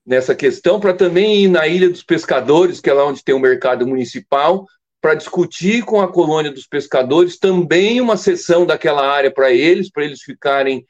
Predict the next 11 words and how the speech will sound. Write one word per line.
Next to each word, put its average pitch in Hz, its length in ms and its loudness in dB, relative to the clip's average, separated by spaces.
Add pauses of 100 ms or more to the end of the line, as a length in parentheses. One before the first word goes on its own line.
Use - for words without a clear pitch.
(300)
é, 123 140 0
mais 135 260 -2
seguros 170 680 0
na 143 100 0
exploração 135 680 0
daquilo 156 600 -2
e - 20 -10
do 135 100 -10
mercado 120 540 -2
de 127 180 -20
peixe. 175 640 0